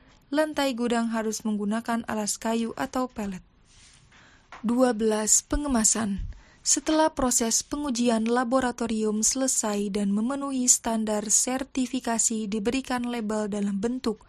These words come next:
yang telah diisi dengan data yang dibutuhkan dan sudah dilegalisir, serta diberi nomor seri oleh P P S H P. Label dipasang dalam kemasan benih dengan menggunakan kemasan plastik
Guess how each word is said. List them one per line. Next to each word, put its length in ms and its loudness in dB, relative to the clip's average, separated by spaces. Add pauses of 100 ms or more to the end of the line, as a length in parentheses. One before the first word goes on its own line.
(420)
yang 240 0
telah 320 0
diisi 480 -2
dengan 400 -2
data 400 -2
yang 320 -2
dibutuhkan 640 -4
dan 240 -2
sudah 320 -2
dilegalisir, 1040 -4 (320)
serta 480 0
diberi 480 -2
nomor 320 -2
seri 400 -4
oleh 320 -4
P 240 -4
P 320 0
S 320 -6
H 160 0
P. 240 -4 (720)
Label 400 2
dipasang 560 0
dalam 240 -2
kemasan 480 -2
benih 320 2
dengan 320 -2
menggunakan 720 -2
kemasan 560 -4
plastik 400 0